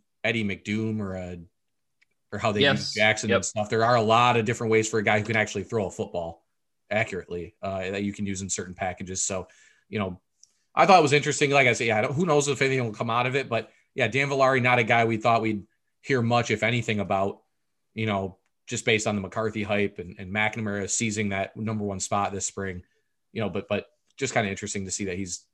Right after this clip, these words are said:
Speaker 1: he's contributing and doing, maybe working his way into some kind of role.
Speaker 2: Yep. Michigan could use it. I mean, that's for sure. I mean, you saw last season, quarterback injuries happen,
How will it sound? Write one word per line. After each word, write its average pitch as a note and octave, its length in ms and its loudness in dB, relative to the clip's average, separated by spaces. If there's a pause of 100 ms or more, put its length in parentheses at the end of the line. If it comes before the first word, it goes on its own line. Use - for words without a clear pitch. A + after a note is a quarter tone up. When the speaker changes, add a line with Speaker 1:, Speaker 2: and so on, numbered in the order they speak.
(180)
Speaker 1:
he's A2 160 -6
contributing G#2 540 -4
and F#2+ 100 -8
doing, G2 260 -6
maybe G#2 220 -4
working G#2+ 320 -6
his G2+ 140 -6
way G#2+ 180 -4
into A2+ 140 -6
some F2+ 180 -10
kind D#2+ 160 -18
of D#2+ 80 -16
role. E2 260 -14 (1300)
Speaker 2:
Yep. G2+ 220 0 (880)
Michigan E3+ 320 2
could F3 160 2
use F#3+ 240 4
it. C#3 240 6
I B2 80 0
mean, C3 120 2
that's B2 200 2
for B2+ 160 -2
sure. A2+ 420 0 (100)
I - 40 -20
mean, G#2+ 180 -2
you A2 60 0
saw B2+ 220 4
last C3 320 2
season, A#2+ 280 2
quarterback C#3 460 2
injuries C#3 400 0
happen, A#2+ 420 -4